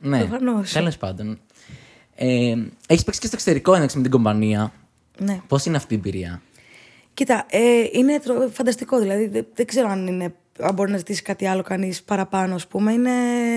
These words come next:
Speaker 2: τρομερό να πηγαίνεις στο εξωτερικό, να παίζεις τη μουσική που σ' αρέσει και να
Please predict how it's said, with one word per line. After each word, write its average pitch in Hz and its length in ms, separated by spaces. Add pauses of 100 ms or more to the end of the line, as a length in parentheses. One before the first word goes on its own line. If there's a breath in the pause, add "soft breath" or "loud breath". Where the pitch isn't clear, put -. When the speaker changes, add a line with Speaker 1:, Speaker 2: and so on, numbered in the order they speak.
(640 soft breath)
Speaker 2:
τρομερό 233 260
να 233 80
πηγαίνεις 202 240
στο 185 100
εξωτερικό, 196 320
να 196 100
παίζεις 190 200
τη 220 80
μουσική 196 300
που - 80
σ' - 100
αρέσει 202 400
και 208 160
να 196 320